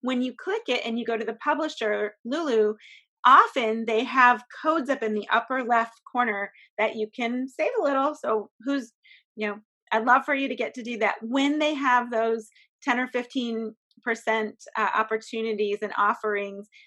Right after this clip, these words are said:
the book gets delivered to your door for under twenty dollars. So it's, uh, seven chapters,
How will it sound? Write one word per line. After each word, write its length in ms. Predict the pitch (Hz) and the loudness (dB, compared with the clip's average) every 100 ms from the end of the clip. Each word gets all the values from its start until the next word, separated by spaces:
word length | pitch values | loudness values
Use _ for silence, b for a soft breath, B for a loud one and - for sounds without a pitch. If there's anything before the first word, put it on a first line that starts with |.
| b - | b -8
the 120 | 269 - | -6 -4
book 180 | 440 - | -4 -4
gets 200 | 262 - | -8 -6
delivered 360 | 233 226 233 | -6 -4 -4
to 140 | 226 226 | -6 -2
your 140 | 208 208 | -2 0
door 300 | 208 208 214 | 0 0 0
for 220 | 208 - | -2 -2
under 180 | 220 208 | -2 -6
twenty 360 | - 214 214 | -8 -6 -4
dollars. 600 | 208 196 196 - - - - - | 0 0 0 -2 -8 -14 -12 -4
So 160 | 202 202 | -2 0
it's, 220 | 202 _ 208 | -4 _ -4
uh, 200 | 202 190 b b b | -4 -4 b b b
seven 680 | _ - 254 254 302 311 311 | _ 2 4 4 0 -2 -8
chapters, 880 | - 302 240 - - 226 233 226 | -6 0 2 0 -4 -4 -4 -8